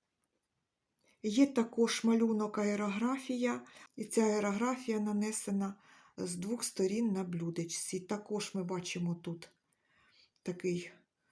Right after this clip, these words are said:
обідочок фарбою, і також тут є клеймо.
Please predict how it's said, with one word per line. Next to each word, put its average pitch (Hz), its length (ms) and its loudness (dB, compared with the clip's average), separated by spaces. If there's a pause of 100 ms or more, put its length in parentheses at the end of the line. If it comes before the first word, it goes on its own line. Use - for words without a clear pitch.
(300)
обідочок 233 840 0 (1300)
фарбою, 208 840 -2 (720)
і 214 80 -8
також 240 480 -2
тут 185 240 -4
є 202 200 0
клеймо. 170 600 -2